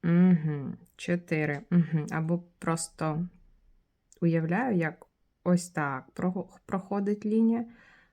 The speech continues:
ось так проходить лі-, е, лінія, і ось це буде точка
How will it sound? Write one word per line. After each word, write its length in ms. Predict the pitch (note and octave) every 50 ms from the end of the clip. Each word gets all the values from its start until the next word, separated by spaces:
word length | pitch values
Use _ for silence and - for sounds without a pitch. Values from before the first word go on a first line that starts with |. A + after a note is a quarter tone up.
| _ _ _ -
ось 400 | A3 A#3 A#3 A3 F#3 E3+ - -
так 420 | - - D3+ C#3+ C3+ C3+ - - _
проходить 640 | - F3+ F3+ F3+ - G3 F#3+ F#3 F#3 F#3 F3+ -
лі-, 120 | G#3 F#3+ F3+ - - -
е, 160 | F#3 F#3 F#3
лінія, 460 | F#3 G3+ G#3 G#3 G#3 G#3 G3+ F#3 F3+ - - _
і 380 | - F#3+ F#3+ G3+ G3+ F#3+ F3+ - - _ _ _ _ _ _ _ _ _ _
ось 220 | F3+ G3 F#3+ -
це 340 | - - - A3+ C#4 F#4 G#4
буде 460 | F4 A#3+ F#3+ A3 C4+ C#4 A#3+ B3 A#3
точка 720 | A3 A#3 - - A#3 A#3+ B3 A#3+ - - A#3 A3 G3+ F3+ -